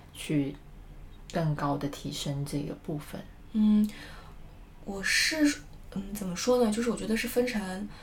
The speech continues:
Speaker 2: 两个阶段吧。第一个阶段是我以为我有很强的内在力量，我觉得我可以在不一样的环境里面去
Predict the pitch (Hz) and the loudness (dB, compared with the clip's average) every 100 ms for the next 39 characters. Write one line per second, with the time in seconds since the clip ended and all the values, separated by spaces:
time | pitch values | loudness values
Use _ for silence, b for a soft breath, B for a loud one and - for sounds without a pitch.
0 | B B - - - 147 180 - 220 226 | B B -12 -4 -2 -2 -4 -2 0 4
1 | 247 208 208 - B B B B - - | 2 2 -4 -6 B B B B -14 6
2 | 294 294 262 247 247 233 208 - 208 185 | 10 10 10 8 8 8 6 2 2 0
3 | 160 147 160 190 208 165 147 147 165 170 | 0 -2 -2 4 4 4 2 2 2 4
4 | 160 165 180 - - - - 147 - - | 4 2 0 -6 -8 -8 -6 -4 -6 -8
5 | - - - - - 175 175 170 175 - | -14 -16 -18 -10 -8 -4 -4 -6 -6 -6
6 | 214 B B B B 160 156 156 185 170 | -8 B B B B -6 -2 0 0 0
7 | 151 - 160 151 151 170 156 156 - - | 0 -2 -2 0 0 0 0 -2 -6 -10
8 | - - - - - - - - - - | -14 -18 -18 -18 -18 -18 -18 -18 -18 -18
9 | - - - 208 208 202 180 - 156 254 | -18 -16 0 6 6 6 0 -2 2 4
10 | 262 - - 156 - B B B - - | 4 2 -2 -4 -4 B B B -16 -12
11 | - - - 170 156 | -4 -2 -2 -2 -2